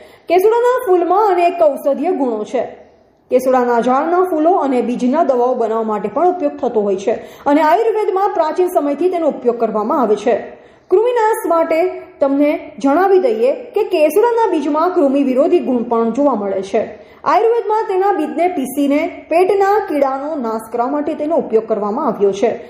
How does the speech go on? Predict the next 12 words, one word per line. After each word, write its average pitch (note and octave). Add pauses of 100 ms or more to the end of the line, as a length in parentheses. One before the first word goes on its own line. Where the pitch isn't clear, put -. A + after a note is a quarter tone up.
(160)
કેસુડાના C4
બીજનું D#4+
ચૂર્ણ D#4
નિયમિત A#3+
સેવન C4+
કરવામાં C#4+
આવે C#4
છે D#4+ (320)
તો -
પેટના G#4
કીડા F4
નાશ A#3+